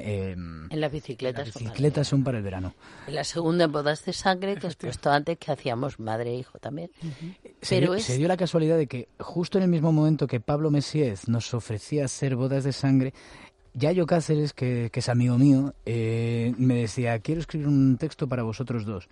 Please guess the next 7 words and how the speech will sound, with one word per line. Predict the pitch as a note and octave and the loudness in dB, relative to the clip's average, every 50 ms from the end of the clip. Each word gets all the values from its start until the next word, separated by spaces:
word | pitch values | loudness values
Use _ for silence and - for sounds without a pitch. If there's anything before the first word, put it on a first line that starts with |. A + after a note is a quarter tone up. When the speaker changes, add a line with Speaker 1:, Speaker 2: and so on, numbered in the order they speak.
| - - - - - - - _ | -20 -20 -20 -20 -20 -20 -20 _
Speaker 1:
sin | - - - C3 C3+ | -12 -4 -2 0 2
haber | C3+ C#3 E3 E3+ | 4 4 2 2
visto | D#3 E3 D3 - - C#3 | 2 -2 -2 -2 -4 -4
Bodas | A#2 A#2+ A2+ G#2 G2+ | -4 -2 -4 -4 -4
de | G2+ | -6
Sangre. | G2 - A2+ G2+ F#2+ F#2 E2+ E2 - - - - - - _ - | -8 -6 -6 -6 -6 -6 -8 -12 -16 -20 -20 -20 -20 -20 _ -2
Y | - D#3+ F#3 G#3 A3 | 0 2 2 2 0